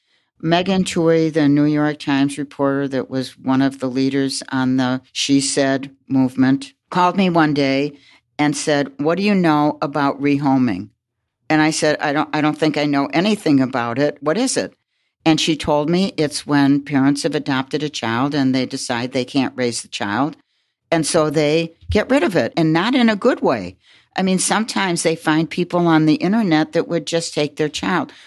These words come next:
Well, I was horrified. First, I felt embarrassed that I didn't know anything about this horrible practice. And then I had to figure out, like, what are we gonna do? So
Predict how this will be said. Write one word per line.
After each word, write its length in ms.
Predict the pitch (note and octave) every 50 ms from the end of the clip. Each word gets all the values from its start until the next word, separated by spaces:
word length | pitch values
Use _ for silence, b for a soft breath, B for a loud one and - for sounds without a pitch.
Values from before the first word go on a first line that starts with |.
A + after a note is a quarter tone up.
| B B
Well, 360 | - E3+ D#3+ D#3 D#3+ - B B B B B _
I 100 | F#3+ G3+
was 180 | G3+ G3 F#3 -
horrified. 640 | - E3 C#3+ A#2+ A2+ - - - C#2+ C2 A#1+ - - _ _ _ -
First, 340 | - - A3 C4+ C#4+ C#4+ - -
I 80 | E3 D#3+
felt 280 | - F3 D#3+ D3+ -
embarrassed 540 | - - C#3+ B2+ C#3+ C#3 C#3 C#3+ D3 D3 -
that 120 | D3 C#3
I 240 | C#3 C3 B2+ B2+ B2
didn't 300 | - - D#3+ F3 F#3 F3+
know 180 | D#3 D3 C3+ C3+
anything 460 | C3 C3 C3+ C#3 C3+ - C3 C3+ C3
about 340 | C3+ B2+ B2+ B2 B2 B2+ -
this 180 | C3+ B2+ -
horrible 400 | - - B2 A#2+ A#2+ A2+ B2 B2
practice. 640 | A#2+ - - G#2 G2+ G#2 G2+ - A#2 B2+ D3 C#3+ - - - _ _ _ _ _ _ _ -
And 160 | D#3 D3+ D3
then 140 | D#3 D#3 D3+
I 60 | D3+
had 240 | D#3 D#3+ D3+ C#3+ D3
to 100 | D#3 C#3+
figure 380 | C#3 - C#3+ C#3+ C#3 C#3+ C#3
out, 200 | C3+ B2+ B2+ -
like, 200 | C3+ C3+ B2 B2+ - _
what 160 | C#3 C#3+ C#3+
are 60 | D3+
we 140 | D3 D3+ D3
gonna 280 | C#3 C#3+ C3+ B2+ B2+ B2
do? 280 | - A#2+ G#2 F2+ - - _ _ _ _ _ _ _ _ _ _
So 500 | - - - D#3+ C#3+ C#3+ C#3+ C#3 -